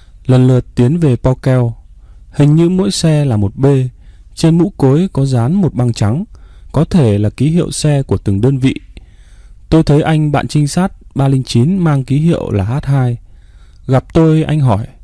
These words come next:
"Sao mày đi với chín lăm mà đứng đây?" Tôi chỉ cười, vì không kịp trả lời, xe chạy nhanh và đường quá bụi. Bỗng thấy một vật gì từ trên xe bay xuống chỗ tôi. Gói Đà Lạt khoảng mười điếu.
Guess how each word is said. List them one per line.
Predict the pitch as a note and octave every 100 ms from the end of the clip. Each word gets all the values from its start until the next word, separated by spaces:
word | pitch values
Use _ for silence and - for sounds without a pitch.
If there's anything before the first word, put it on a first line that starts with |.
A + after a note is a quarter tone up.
| - -
"Sao | - E3+
mày | E3 C#3+ C#3
đi | C#3 E3
với | D3 D3+ F3
chín | D3 E3+
lăm | E3+ D#3+ D3+ - -
mà | B2 B2 B2+
đứng | C3+
đây?" | F3 D#3+ A#2+ - - - - - - - -
Tôi | - B2+ B2 A#2+
chỉ | - -
cười, | A2 F#2 A#2 - - - - -
vì | C3 C3+ C3+
không | D3 D#3+
kịp | - A#2+
trả | - G2
lời, | G2+ G2+ G2 - - -
xe | - C3+
chạy | - -
nhanh | A#2 C#3+ C#3+ C3+
và | G#2
đường | G2 F#2+
quá | F#2 G2+
bụi. | E3 D3+ - - - - - - - C3
Bỗng | C3 F#3 F#3+
thấy | C#3+
một | F#3 D3+
vật | A2 A2 -
gì | A#2 A2
từ | A2+ G#2+
trên | - C3+
xe | C#3+ C3+
bay | C3 C3+
xuống | - A#2 D3
chỗ | E3+ -
tôi. | C#3 B2 A#2 - - - - - - -
Gói | A#2 A#2+ D#3+ F#3+
Đà | B2+
Lạt | G#2+ G2+ -
khoảng | G2+ F#2+
mười | G#2 G2
điếu. | G#2 G#2 F3+